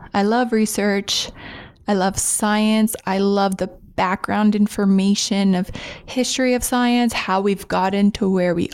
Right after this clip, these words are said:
are. Um, you know, things that didn't work, that people figured out better ways of doing. There's always advancements. There's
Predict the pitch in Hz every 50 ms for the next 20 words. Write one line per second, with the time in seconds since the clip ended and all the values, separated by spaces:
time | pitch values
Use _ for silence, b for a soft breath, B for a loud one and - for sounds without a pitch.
0 | - - 214 214 214 214 220 220 214 220 214 220 214 B B B B B B B
1 | - 190 185 185 190 190 180 185 196 196 185 175 175 185 - - 220 214 214 214
2 | 214 202 - - 190 185 180 180 - - - - 226 254 233 - - - - 220
3 | 240 233 233 233 233 233 - 214 - - - - - 208 - - 214 196 - -
4 | 208 202 202 202 202 196 196 196 196 214 - - 208 208 196 196 196 196 196 202
5 | 202 208 214 214 208 208 - - - 214 - - - 240 247 254 254 262 254 247
6 | 220 185 190 185 - - 214 214 196 180 185 185 - - - 208 220 233 240 233
7 | - 233 226 226 226 226 220 220 - 185 185 185